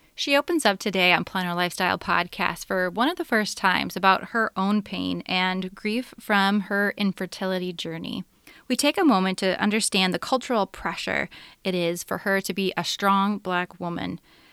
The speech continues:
and how she was taught not to rely on anybody and how that has changed over the years. Shay is not only creative, she's brilliant. She has a national board certification in education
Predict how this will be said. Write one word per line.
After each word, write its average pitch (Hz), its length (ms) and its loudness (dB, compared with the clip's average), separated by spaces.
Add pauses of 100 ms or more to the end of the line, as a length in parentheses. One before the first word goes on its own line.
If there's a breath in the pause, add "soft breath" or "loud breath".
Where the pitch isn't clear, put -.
(140 soft breath)
and 185 320 0
how 269 180 4
she 320 140 -2
was 330 160 0
taught 247 280 0
not 196 200 0
to 247 120 0
rely 196 400 2
on 180 100 0
anybody 170 540 -2 (120)
and 226 120 2
how 262 160 6
that 254 160 2
has 233 180 0
changed 226 460 2
over 180 260 -2
the 170 80 0
years. - 460 -8 (340 soft breath)
Shay 302 460 4 (460)
is 214 160 -4
not 196 200 6
only 285 140 4
creative, 190 580 0
she's 240 280 0
brilliant. 170 600 -2
She 240 140 2
has 214 100 4
a 214 60 4
national 233 500 4
board 196 420 0
certification 185 760 -4
in 185 200 -6
education 185 720 -2